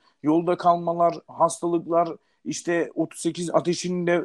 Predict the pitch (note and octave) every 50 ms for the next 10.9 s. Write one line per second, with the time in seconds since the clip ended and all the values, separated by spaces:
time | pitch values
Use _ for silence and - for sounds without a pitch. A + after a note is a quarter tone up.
0 | - G2 - C#3 D#3+ E3 - C#3+ D#3+ E3+ E3 D#3 D#3+ E3+ E3+ F3 F3 D#3+ - E3
1 | D3+ - F3+ E3 E3 E3+ E3 - E3+ E3 E3 E3+ F3 F3 E3 D#3+ D#3+ D#3+ D3+ D3
2 | D3+ D#3+ D#3+ E3+ E3+ D#3 D#3 D#3 D#3 D3+ D#3 E3 D#3+ - E3+ D#3+ D#3 D#3 D#3 E3+
3 | E3 D#3 F3 E3+ E3 D3+ C3+ D#3+ F3+ F3 - _ _ - - _ - - D#3+ E3
4 | F3 F3+ F3+ E3 - - F#3 F#3 E3 D3+ E3 E3 E3 - F3 E3+ F3 F3 E3 -
5 | - - E4 E3+ F3 F3 D#3+ C#3+ C#3+ D#3+ F3 F3+ E3+ - _ _ _ _ - -
6 | D#3+ E3 E3+ E3+ - E3+ F3 F3 - F#3+ F#3+ F#3 F#3 E3+ - - E3 D3+ D#3 D#3
7 | - F3+ F#3+ F3+ D#3+ E3+ E3 - - F3 F3+ F3+ E3+ F3+ F#3 F#3 E3 C#3+ C#3 C3
8 | B2+ - _ - _ _ _ _ C#3 B2 A#2 D#3+ F3 F#3 G3+ G3+ G3 F#3 E3 E3+
9 | F3 F3+ F#3 F#3 F#3 F#3+ F#3+ F#3+ F#3 F#3 F#3 F#3+ F#3+ F#3+ F#3+ F3+ G3+ F#3+ F3 E3+
10 | - - B3 A3+ C#4+ A#3 - A3 G#3 A3+ A3 - A3+ G#3 G#3 A3+ A#3+ A#3